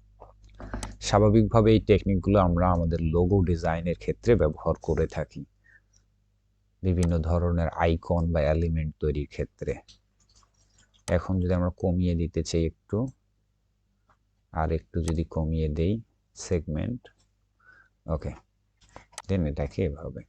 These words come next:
এখন এটাকে পুরোপুরি ব্যবহার করার জন্য বা শেপে, আহ, কনভার্ট করে নিতে হবে। এর জন্য আমরা হালকা একটু কাজ করে নেব, এভাবে ধরে এখান থেকে অবজেক্ট, then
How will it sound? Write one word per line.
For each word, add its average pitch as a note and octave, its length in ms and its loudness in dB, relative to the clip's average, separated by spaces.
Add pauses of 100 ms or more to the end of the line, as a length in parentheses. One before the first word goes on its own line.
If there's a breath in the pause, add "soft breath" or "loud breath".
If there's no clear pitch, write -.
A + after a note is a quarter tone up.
(540 soft breath)
এখন G2+ 160 2 (100)
এটাকে G2 260 4 (140)
পুরোপুরি G#2+ 560 6
ব্যবহার F#2 340 4 (100)
করার G#2 300 4
জন্য G#2 160 0 (160)
বা G2 140 6 (140)
শেপে, G2+ 440 2 (100)
আহ, F#2+ 360 -2 (100)
কনভার্ট F#2 360 0 (100)
করে F#2+ 260 4
নিতে F#2 280 0
হবে। F#2 240 4 (480 loud breath)
এর G2+ 140 6
জন্য G2+ 160 4 (100)
আমরা F#2+ 160 2 (160)
হালকা G2+ 360 2
একটু - 180 -4 (120)
কাজ F#2+ 120 4 (140)
করে F#2+ 240 2
নেব, G2+ 120 0 (100)
এভাবে G2 200 2 (140)
ধরে F2+ 280 2
এখান F#2 180 -2 (100)
থেকে F#2+ 160 2 (240)
অবজেক্ট, F2+ 420 2 (320)
then F2 160 4